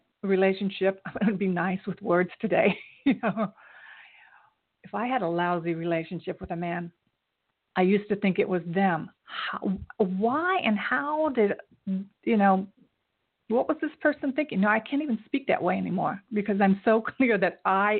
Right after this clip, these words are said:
attracted that person. But before it was, "Why is this person in my life? Why is this person in my life? Why isn't this person in my life?" But when I became clear that I was responsible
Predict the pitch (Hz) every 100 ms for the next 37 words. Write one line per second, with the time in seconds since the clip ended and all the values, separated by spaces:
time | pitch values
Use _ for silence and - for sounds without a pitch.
0 | - - 185 190 196 180 170 - 185 -
1 | - - - - - 233 196 220 196 277
2 | 311 311 226 202 - - _ 160 190 -
3 | 359 302 - 320 - - 320 320 302 277
4 | 262 - - - - 262 277 269 262 277
5 | 262 214 165 170 214 330 339 320 320 311
6 | - 311 302 294 285 277 269 285 247 -
7 | 185 202 226 339 370 381 320 - 269 254
8 | 240 226 214 202 190 180 175 _ - -
9 | - - - - 202 190 202 202 202 233
10 | 247 262 262 240 233 226 - 240 208 190
11 | - - 196 202 220 208 190 185 _ -
12 | 196 214 226 190 165